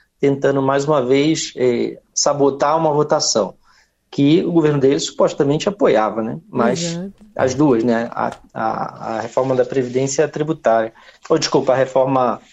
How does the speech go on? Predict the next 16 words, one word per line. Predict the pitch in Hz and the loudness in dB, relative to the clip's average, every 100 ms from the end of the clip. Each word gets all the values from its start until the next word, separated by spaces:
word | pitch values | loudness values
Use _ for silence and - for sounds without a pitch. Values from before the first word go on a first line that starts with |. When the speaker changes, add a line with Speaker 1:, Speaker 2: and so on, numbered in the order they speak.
| _ _ _ _ _ - | _ _ _ _ _ -14
Speaker 1:
o | - | -2
primeiro | 139 135 143 143 | 2 2 2 0
turno | 143 147 | 0 2
e | 143 | 0
o | |
segundo | 143 143 135 | 0 0 0
turno | 131 131 | 0 2
da, | 127 120 104 - | 2 2 0 -2
da | 120 | -2
reforma | 123 117 117 120 113 104 - _ _ _ _ _ _ - | -2 -2 -2 0 -2 -4 -10 _ _ _ _ _ _ -2
da | 120 117 | 0 2
Previdência | 127 123 123 139 | 0 2 2 2
agora | 127 127 131 | 2 2 2
no | 131 | 2
governo | 127 135 147 | 2 2 2
Lu-, | 127 123 | 0 -4